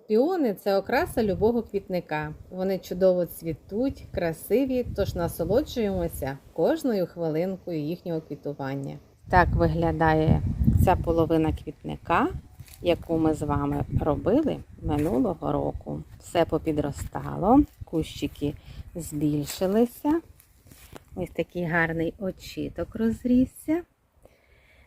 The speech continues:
Хоста також чудово розрослася. Скоро зацвіте астильба.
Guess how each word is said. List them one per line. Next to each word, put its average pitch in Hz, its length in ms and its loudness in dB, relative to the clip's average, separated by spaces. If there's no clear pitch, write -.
Хоста 156 640 -6
також 254 360 -4
чудово 277 540 0
розрослася. 277 920 -2
Скоро 190 420 2
зацвіте 190 720 -4
астильба. 170 760 -4